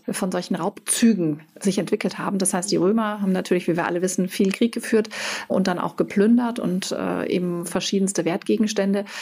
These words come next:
aus den eroberten Gebieten nach Rom gebracht. Dort musste es verkauft werden. Und da hat sich tatsächlich die Form der Auktion als ausgesprochen günstig, schnell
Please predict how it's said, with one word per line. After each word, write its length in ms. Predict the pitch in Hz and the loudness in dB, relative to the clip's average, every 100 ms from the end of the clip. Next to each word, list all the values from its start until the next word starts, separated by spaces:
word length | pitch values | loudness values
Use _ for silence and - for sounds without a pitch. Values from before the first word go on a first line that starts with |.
| - - | -10 -2
aus 340 | 190 208 - | 0 0 0
den 320 | 190 185 185 | 0 2 0
eroberten 560 | - 165 185 180 - 175 | 0 -2 0 -2 -2 -2
Gebieten 400 | 170 190 196 180 | 0 0 0 0
nach 280 | 156 156 170 | 0 -2 2
Rom 240 | 175 214 | 4 4
gebracht. 440 | 247 - 269 - - - - - | 2 0 -4 -4 -12 -12 -10 -2
Dort 220 | 170 - | 0 2
musste 240 | 202 208 | 0 0
es 100 | 208 | -4
verkauft 400 | - 233 226 214 | -4 -2 -4 -2
werden. 160 | - 165 | -2 -2
Und 120 | 170 | -2
da 60 | 180 | -2
hat 140 | 202 | -2
sich 160 | - 233 | -2 -2
tatsächlich 640 | 170 - 190 - 247 - - | -2 -2 -2 0 -2 0 -2
die 120 | 185 | -2
Form 360 | - 170 196 240 | -2 0 4 4
der 140 | 202 | 4
Auktion 440 | 160 - - 214 214 | -2 -2 2 2 0
als 160 | 175 | -2
ausgesprochen 680 | - - 180 - 170 175 170 - - - | -2 -2 -4 -2 -2 -4 -6 -12 -12 2
günstig, 540 | 220 269 - 233 - | 4 4 2 -2 -2
schnell 580 | - - 196 185 202 240 | -8 -2 2 2 2 0